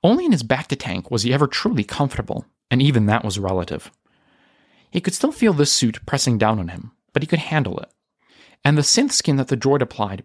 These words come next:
barely registered. "Say something, sir," the droid beckoned. "I have yet to hear the new voice modulator."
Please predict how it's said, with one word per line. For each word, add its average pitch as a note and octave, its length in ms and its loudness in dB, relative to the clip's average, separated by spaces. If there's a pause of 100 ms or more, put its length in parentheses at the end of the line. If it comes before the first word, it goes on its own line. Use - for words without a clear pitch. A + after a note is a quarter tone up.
barely C3 340 4
registered. G2+ 560 -2 (1000)
"Say C4+ 220 2
something, G#2 380 0
sir," A2 380 -4 (340)
the G#2+ 80 -10
droid G2+ 260 -2
beckoned. A#2 400 -6 (540)
"I A#2 100 2
have A#2+ 100 2
yet F3+ 180 2
to E3+ 60 0
hear F3 260 0
the A#2 100 2
new B2 140 4
voice C3 340 0
modulator." - 580 -8